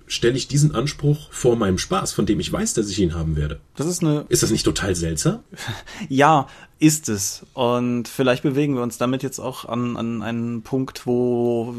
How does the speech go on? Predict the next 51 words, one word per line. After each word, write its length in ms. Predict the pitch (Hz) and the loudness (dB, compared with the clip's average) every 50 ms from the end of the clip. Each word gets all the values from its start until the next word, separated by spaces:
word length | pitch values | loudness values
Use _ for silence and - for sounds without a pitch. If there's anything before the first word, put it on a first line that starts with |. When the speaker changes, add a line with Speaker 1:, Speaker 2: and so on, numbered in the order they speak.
| 113 113 | -8 -8
Speaker 2:
es 100 | 120 - | -8 -6
für 140 | - 131 117 | -6 -6 -6
viele 320 | - - 135 131 127 123 | -4 -2 -2 -2 -2 -4
Zuhörer 500 | - - 135 123 120 127 135 131 117 113 | -4 -2 -2 -2 2 2 2 2 2 0
in 60 | 113 | 0
dieser 160 | 120 120 123 117 | 0 -2 -2 -4
Form 180 | - - 120 117 | -4 -2 -2 0
auch 80 | 117 117 | 0 -2
nicht 180 | 117 117 - 123 | -2 -4 -2 -2
mehr 100 | 117 107 | 0 0
so 120 | 107 107 | 2 2
nachvollziehbar 540 | 107 113 117 - - 107 - - 101 101 101 | 2 2 0 -2 -4 -4 -4 -4 -4 -2 -4
ist. 100 | 101 104 | -4 -4
Ich 80 | - | -4
kenne 120 | - 113 107 | -2 -2 -2
das 60 | 98 | -2
Problem 300 | - - - 98 104 98 | -4 -6 -6 -4 -4 -2
halt 100 | 95 95 | -4 -4
selber 240 | - 101 98 101 95 | -2 -2 -2 0 0
auch. 140 | 82 107 - | 0 0 0
Und 60 | 117 | -2
ich 100 | 107 104 | -2 0
nehme 100 | 123 113 | 2 2
mal, 80 | 107 104 | 4 4
die 60 | 107 | 2
meisten 300 | 101 98 101 104 - 113 | 2 0 -2 -2 0 2
Leute, 260 | 101 98 104 101 - | 4 4 2 2 0
die 220 | 107 104 107 107 101 | -2 0 0 0 2
sich 240 | 104 104 98 - | 0 0 -2 0
mal 180 | 110 101 101 98 | 0 0 0 0
drauf 200 | - 104 98 98 | 0 -2 -2 -2
versteift 480 | - 117 98 - - 110 110 107 - - | -4 -4 -4 -2 -2 -2 -2 -2 -4 -6
haben, 440 | 120 110 110 113 110 107 101 104 107 | -4 -2 0 2 2 2 2 0 -2
Content 440 | - 117 117 113 113 113 107 104 - | 0 0 0 2 2 0 0 0 -2
zu 100 | - 107 | -6 -8
produzieren, 840 | - - 110 110 104 - - 110 107 107 110 110 110 110 110 107 107 | -6 -4 -4 -2 -2 -2 0 2 2 4 6 6 6 4 4 2 0
kennen, 360 | - 131 123 123 120 117 113 | 0 0 0 2 2 0 0
kennen 260 | 110 117 117 117 110 | 0 0 2 2 2
das 160 | 107 104 101 | 2 0 0
Problem, 420 | - - 110 98 98 104 104 104 104 | -4 -4 -4 -2 0 2 2 2 2
dass 160 | 101 98 - | 0 0 0
man 160 | 117 107 - | -2 0 2
irgendwann 400 | 127 139 160 170 147 135 127 123 | 2 2 4 4 4 2 2 0
an 80 | 131 127 | -2 -4
dem 100 | 123 120 | -6 -4
Punkt 280 | - 139 135 131 - | 0 0 0 0 -2
ist, 120 | 110 - - | -4 -4 -2
an 140 | 120 113 110 | -2 0 2
dem 100 | 113 113 | 2 2
man 160 | 113 110 107 | 2 2 2
halt 300 | 110 107 110 107 - | 4 4 2 2 0